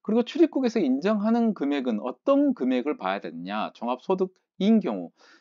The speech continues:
그 사업소득일 수도 있고, 근로소득일 수도 있고, 기타 소득일 수도 있어요. 다만 에프 투는 취업에 제한이 없기 때문에 할 수 있는데, 자, 어떤 분이 이랬어요. 이 뭐 세븐 포 가지고 있는 사람인데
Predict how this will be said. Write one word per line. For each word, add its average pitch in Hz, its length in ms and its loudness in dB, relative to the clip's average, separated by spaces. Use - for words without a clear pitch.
그 185 100 0
사업소득일 214 680 2
수도 180 200 0
있고, 175 360 2
근로소득일 147 560 -2
수도 - 200 -6
있고, 131 220 -2
기타 139 240 -8
소득일 143 320 -4
수도 - 220 -8
있어요. 82 400 -6
다만 170 460 6
에프 151 240 -2
투는 233 420 2
취업에 254 300 6
제한이 156 260 2
없기 139 220 0
때문에 139 340 -2
할 170 140 -6
수 170 160 -4
있는데, 107 640 0
자, 117 180 4
어떤 220 380 4
분이 185 180 0
이랬어요. 110 520 0
이 208 580 0
뭐 262 120 -2
세븐 226 960 4
포 233 200 6
가지고 151 340 2
있는 123 180 0
사람인데 113 800 -4